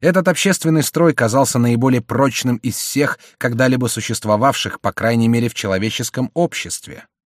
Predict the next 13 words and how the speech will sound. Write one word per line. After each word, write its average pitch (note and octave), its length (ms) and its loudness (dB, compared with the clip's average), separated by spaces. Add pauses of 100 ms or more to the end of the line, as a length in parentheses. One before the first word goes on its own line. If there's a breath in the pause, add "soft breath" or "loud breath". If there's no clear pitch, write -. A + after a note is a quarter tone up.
(380)
Общественное A#2 560 -2
устройство A#2 580 -4
у A#2+ 80 -4
пчёл C3 400 -2
и A#2 80 -2
муравьёв G2+ 640 0 (200 soft breath)
несравненно F#2 640 -2
прочнее. D#2 600 -8 (680 soft breath)
Ничто C3+ 300 2
не D3+ 120 4
предвещало C3+ 580 2
падения G#2 420 0
строя, G#2+ 500 -2